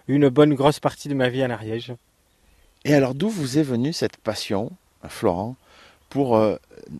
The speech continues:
Speaker 2: notre histoire ? Parce que quand je dis notre histoire, c'est, c'est volontaire, parce que c'est finalement l'histoire de la Terre que vous racontez et l'histoire de, de, de la vie.
Speaker 1: Ben, disons que c'est un peu le, le syndrome Obélix, hein. Je, je suis tombé dedans quand j'étais petit. J'ai eu la chance d'avoir des parents qui m'ont, euh,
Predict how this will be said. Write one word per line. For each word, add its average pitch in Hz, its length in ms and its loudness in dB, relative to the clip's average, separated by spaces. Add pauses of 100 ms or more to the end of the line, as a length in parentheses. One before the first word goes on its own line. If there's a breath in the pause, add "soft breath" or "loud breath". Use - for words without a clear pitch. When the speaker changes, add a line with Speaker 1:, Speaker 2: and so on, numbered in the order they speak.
(260)
Speaker 2:
notre 117 380 0
histoire ? 143 460 0
Parce - 180 -2
que 151 60 -12
quand 202 160 2
je 170 60 -2
dis 175 120 -4
notre 160 220 -2
histoire, 175 240 0
c'est, 156 180 -4
c'est 135 160 -2
volontaire, 147 460 2
parce - 180 -12
que - 80 -6
c'est 127 260 0 (480 loud breath)
finalement 143 420 2
l'histoire 143 340 2
de 131 80 6
la 120 120 8
Terre 160 280 4
que 135 80 0
vous 120 100 -2
racontez 120 640 2
et 113 40 4
l'histoire 135 600 2
de, 123 320 2 (420 loud breath)
de, 107 1000 0
de 104 120 -2
la 131 140 6
vie. 120 220 -4 (1000 loud breath)
Speaker 1:
Ben, 123 260 -2
disons 127 340 -2
que 143 160 -2
c'est 139 160 -2
un 127 80 2
peu 147 180 0
le, 135 360 6
le 131 180 4
syndrome 135 440 2
Obélix, 147 460 6
hein. 214 120 4
Je, 170 200 -2
je 151 380 0
suis - 320 -4
tombé 147 380 6
dedans 147 280 6
quand 143 100 0
j'étais 135 260 -4
petit. 220 560 -2
J'ai 165 140 -4
eu 151 40 0
la 143 140 2
chance 143 260 -4
d'avoir 131 380 0
des 127 100 -4
parents 131 380 -4
qui - 180 -10
m'ont, 123 380 -2
euh, 110 40 -6